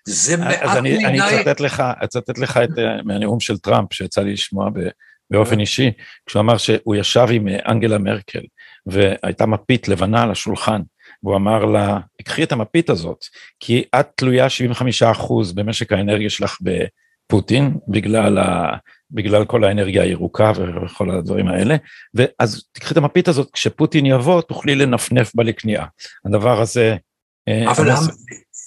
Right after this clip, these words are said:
Speaker 1: אבל המגמה הזאת משתנה היום. אז שוב, זה הרבה פחות ממה שהייתי רוצה, וכמובן שהייתי רוצה שזה יקרה הרבה קודם, וכמובן שיש לי אכזבה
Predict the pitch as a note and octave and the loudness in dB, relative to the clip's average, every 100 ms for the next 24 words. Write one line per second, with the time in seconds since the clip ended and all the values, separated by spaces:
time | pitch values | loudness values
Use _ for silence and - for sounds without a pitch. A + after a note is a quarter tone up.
0 | - - D#3 D#3+ D3+ D#3 C3+ D3+ D#3 F#3 | -4 0 2 2 0 0 0 0 2 2
1 | F#3 C3 D#3 E3+ - D#3+ - - D3 F3+ | 2 -2 0 -2 0 -2 -2 -2 0 2
2 | D3 F2+ D#2 - - _ - - - - | 2 -2 -8 -10 -18 _ -20 -20 -4 0
3 | A#2 - B3 F3+ D3 C#3+ F#3+ - - G3+ | 2 2 2 2 0 2 2 2 2 0
4 | G#3 F#3+ F3+ G3 F#3+ G3+ G3 F#3+ G#3+ F#3+ | 2 2 2 0 2 2 2 2 2 2
5 | - _ _ _ - B2 D#3+ C#3+ C3 F#3 | -2 _ _ _ -2 0 2 2 2 2
6 | F#3 F3+ F3 G3 E3+ - E3 F3+ C#3 D#3+ | 2 2 2 2 2 0 0 0 0 0
7 | - E3+ D#3+ B2+ E3+ - F3+ D3+ - _ | 2 2 2 2 -2 2 0 0 -6 _
8 | _ - - - B2 D3+ C#3+ C3 E3+ F3 | _ -20 -10 -2 0 2 0 2 2 2
9 | E3+ - F3 D#3 - C#3 C3 C#3 A#2+ D3 | 0 0 0 -2 -2 -2 -2 -2 -2 0
10 | F3 | 2